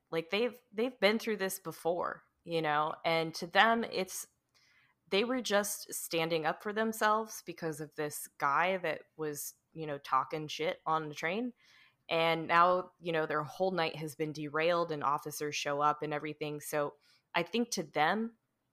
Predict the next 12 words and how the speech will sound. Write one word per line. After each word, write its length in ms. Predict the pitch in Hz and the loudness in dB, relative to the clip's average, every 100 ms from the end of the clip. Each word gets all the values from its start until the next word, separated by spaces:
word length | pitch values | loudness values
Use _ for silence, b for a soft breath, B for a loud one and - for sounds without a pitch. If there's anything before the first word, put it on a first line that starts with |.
| - | -4
they 120 | 196 | -2
weren't 340 | 233 277 269 - | 0 0 0 -4
thinking 420 | 202 220 240 208 | -4 -2 -2 -2
of 100 | 165 | -2
themselves 720 | 156 147 151 - 151 147 - - | -4 -4 -8 -2 0 0 -4 -10
as 160 | 147 | -10
being 300 | - 165 160 | -8 -6 -4
arrested. 580 | 143 - 135 165 - - - _ _ _ _ - | -6 -4 -6 -6 -10 -12 -14 _ _ _ _ -2
They 100 | 175 | 2
didn't 400 | 214 226 156 147 | 2 2 -2 -4
do 240 | 160 180 | 0 2
anything 400 | 165 151 147 | 0 -2 -6